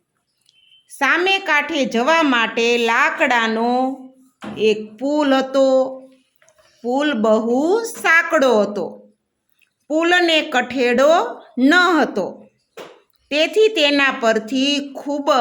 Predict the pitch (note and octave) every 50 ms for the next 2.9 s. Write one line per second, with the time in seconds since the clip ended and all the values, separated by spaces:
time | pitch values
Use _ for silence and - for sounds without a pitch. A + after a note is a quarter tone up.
0 | A#3 A#3+ B3 C#4 B3 A#3+ C#4+ - - - B3 A3+ A#3+ B3+ B3 - D#4+ C#4 D4 D4
1 | C#4+ C#4 C4 A#3 G#3+ G#3 G#3 G#3+ G3+ G3 G3+ G#3+ A#3+ F3+ - F#4 A4 C5 C5 -
2 | - - _ _ - D#4+ E4+ F#4+ - - - F4 E4+ E4+ F4+ - - -